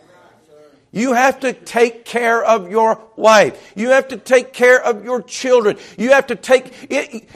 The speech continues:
you have to protect them. And the protection that they're probably gonna need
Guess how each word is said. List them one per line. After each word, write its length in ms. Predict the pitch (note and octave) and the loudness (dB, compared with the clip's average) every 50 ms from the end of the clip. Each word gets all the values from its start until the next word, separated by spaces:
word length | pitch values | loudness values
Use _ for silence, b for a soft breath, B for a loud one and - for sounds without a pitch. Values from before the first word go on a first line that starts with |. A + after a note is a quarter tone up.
| b | b
you 160 | - A#3 D#4 D4+ | -2 2 4 4
have 180 | D4 C#4+ - | 4 4 2
to 100 | - A#3+ | -2 -8
protect 760 | - - - A3+ G#3 - - - - F4 G4 F#4+ G4 - - | -10 -6 -6 -6 -6 -6 -6 2 4 6 6 6 2 -4 -4
them. 280 | C4 G#3 - - - - _ _ _ _ _ _ _ _ _ _ _ _ _ _ _ _ _ _ _ _ _ _ _ _ _ _ _ _ _ _ _ _ _ _ _ _ _ _ _ _ _ _ _ _ _ _ _ _ _ _ _ _ _ _ _ _ _ _ - | -4 -4 -4 -4 -12 -20 _ _ _ _ _ _ _ _ _ _ _ _ _ _ _ _ _ _ _ _ _ _ _ _ _ _ _ _ _ _ _ _ _ _ _ _ _ _ _ _ _ _ _ _ _ _ _ _ _ _ _ _ _ _ _ _ _ _ 0
And 160 | A#3+ C4 B3+ | 2 2 4
the 60 | C4 | 2
protection 800 | C4 A#3+ A3 - - A#3 D4 F4 F4 F4 - - F4 F4+ D#4+ C#4 | 2 0 -4 -4 0 0 0 0 0 -4 -4 -2 0 0 0 0
that 160 | C4 - - | -2 -4 -2
they're 120 | C4 A#3+ | -2 -2
probably 400 | A#3 - A#3+ C4+ D#4+ F4 F#4+ F#4 | -2 0 2 4 4 6 4 2
gonna 220 | C4+ C4 C4+ B3 A#3 | 0 2 2 2 2
need 580 | A#3 B3+ D#4+ F4 F4 D#4+ D4 C#4 A#3 - B | 2 0 0 2 2 2 0 0 -2 -6 B